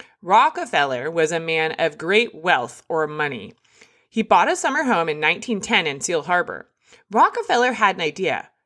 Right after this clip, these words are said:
What if there was a system of roads in which cars were forbidden or not allowed, and only visitors were able to navigate in order to enjoy the park's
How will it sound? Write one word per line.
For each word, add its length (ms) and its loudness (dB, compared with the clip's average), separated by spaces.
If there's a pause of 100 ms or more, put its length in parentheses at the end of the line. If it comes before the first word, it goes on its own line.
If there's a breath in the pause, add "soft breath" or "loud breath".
(240)
What 160 -2
if 140 -4
there 160 0
was 160 4
a 120 2
system 520 -4
of 160 0
roads 420 2 (100)
in 140 -4
which 220 -4
cars 340 2
were 140 -2
forbidden 800 -2
or 160 -8
not 260 4
allowed, 420 -2 (440)
and 160 -6 (120)
only 560 0
visitors 800 0
were 220 -6
able 500 0 (180)
to 120 -6
navigate 680 2
in 140 -6
order 240 -2
to 160 -4
enjoy 440 0
the 100 -8
park's 320 -4